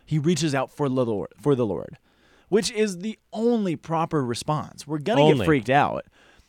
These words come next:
Speaker 1: This is Peter's heroism. He re-, he does the only appropriate thing, which is realize, "I need to reach out." His, his, like, knee-jerk reaction is to reach for Jesus. I mean, how many times when we're in trouble or we're tempted by something or we're struggling is our knee-jerk reaction,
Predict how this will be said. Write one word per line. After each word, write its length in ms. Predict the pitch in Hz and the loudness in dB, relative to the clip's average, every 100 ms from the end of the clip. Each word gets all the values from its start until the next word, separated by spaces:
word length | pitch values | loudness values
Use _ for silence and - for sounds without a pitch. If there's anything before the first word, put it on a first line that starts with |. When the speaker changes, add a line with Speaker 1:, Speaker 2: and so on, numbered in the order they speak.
| - | -4
Speaker 1:
This 200 | 175 240 | -2 0
is 140 | 226 | -2
Peter's 400 | - 185 139 - | -4 -4 -4 -6
heroism. 500 | 180 254 107 50 - - | -8 -4 -6 -8 -16 -10
He 160 | 135 | -4
re-, 220 | 175 151 190 | -4 -2 0
he 100 | 190 | 2
does 260 | 196 208 | 4 2
the 160 | 185 - - | 0 -4 -2
only 320 | 202 214 208 | 0 0 2
appropriate 520 | 202 175 175 139 135 104 | 0 2 0 2 -4 -2
thing, 320 | 156 117 95 | -4 -2 -4
which 180 | 107 117 | -8 -8
is 120 | 104 | -8
realize, 540 | 113 139 120 101 95 - _ - | -4 -2 0 -2 -4 -10 _ -4
"I 80 | 160 | -2
need 160 | 156 | -2
to 60 | 127 | -4
reach 260 | 131 117 | -6 -6
out." 80 | - | -6
His, 220 | 147 135 - | -6 -6 -6
his, 200 | 156 120 | -8 -6
like, 180 | 135 127 | -8 -8
knee-jerk 640 | 143 160 175 131 143 - | -8 -6 -6 -6 -6 -4
reaction 580 | 110 104 110 - 65 92 _ - _ | -4 -4 -6 -12 -14 -16 _ -20 _
is 100 | 143 | -10
to 120 | - 127 | -6 -4
reach 220 | 123 - | -6 -8
for 120 | 107 | -12
Jesus. 320 | 98 98 69 | -8 -10 -10
I 40 | 107 | -10
mean, 140 | 127 | -8
how 140 | 127 | -6
many 140 | 170 160 | -6 -6
times 320 | - 160 127 | -6 -8 -8
when 80 | 123 | -8
we're 100 | 127 | -8
in 80 | 110 | -8
trouble 320 | - 135 131 131 90 | -2 0 2 0 0
or 180 | 107 | -2
we're 240 | 95 85 64 - | -2 -6 -8 -12
tempted 320 | - 151 143 | -6 -4 -2
by 100 | 131 | -4
something 280 | 131 131 117 | -4 -6 -10
or 80 | 92 | -14
we're 80 | - | -16
struggling 640 | - 165 143 139 131 127 - _ - - | -2 0 0 -4 -6 -8 -12 _ -20 -16
is 160 | 160 160 | -6 -2
our 160 | 151 160 | -2 0
knee-jerk 460 | 156 160 147 135 | 0 0 0 0
reaction, 440 | 127 107 107 - | -2 -2 -4 -6